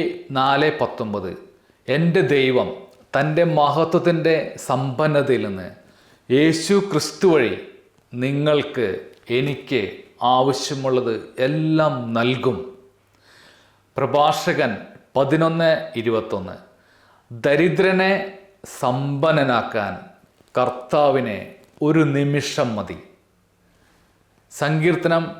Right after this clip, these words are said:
ഇരുപത്തിമൂന്നാം അധ്യായം ഒന്നാം തിരുവചനം, "കർത്താവാണ് എൻ്റെ ഇടയൻ,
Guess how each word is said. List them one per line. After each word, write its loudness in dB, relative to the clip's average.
ഇരുപത്തിമൂന്നാം 0
അധ്യായം -10
ഒന്നാം -4
തിരുവചനം, -8
"കർത്താവാണ് 2
എൻ്റെ -2
ഇടയൻ, -6